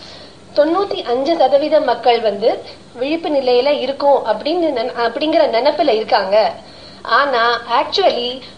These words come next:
பத்துல இருந்து பதினஞ்சு சதவீத மக்கள் மட்டும்தான் அந்த விழிப்பு நிலையிலேயே இருந்துட்டு இருக்காங்க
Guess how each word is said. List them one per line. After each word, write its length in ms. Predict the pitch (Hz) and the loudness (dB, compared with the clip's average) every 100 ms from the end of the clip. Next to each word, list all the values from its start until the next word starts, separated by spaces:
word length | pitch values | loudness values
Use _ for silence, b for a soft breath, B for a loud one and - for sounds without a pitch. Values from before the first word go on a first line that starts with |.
| - | -2
பத்துல 300 | - - - | -2 -2 -4
இருந்து 380 | 381 330 320 415 | -2 0 0 0
பதினஞ்சு 380 | 277 254 302 302 | 0 2 2 0
சதவீத 460 | 302 254 294 294 320 | 0 0 -2 2 2
மக்கள் 360 | 285 254 254 | 2 0 2
மட்டும்தான் 680 | 247 233 226 302 277 269 415 | 2 0 0 -2 0 0 0
அந்த 220 | - 240 233 | -4 -2 0
விழிப்பு 340 | 247 320 330 | 0 -2 -2
நிலையிலேயே 560 | 262 254 247 254 302 415 | -2 2 2 2 -2 -2
இருந்துட்டு 420 | 226 247 254 269 | -4 -4 -4 -6
இருக்காங்க 540 | 214 214 190 202 190 | -2 -2 0 0 0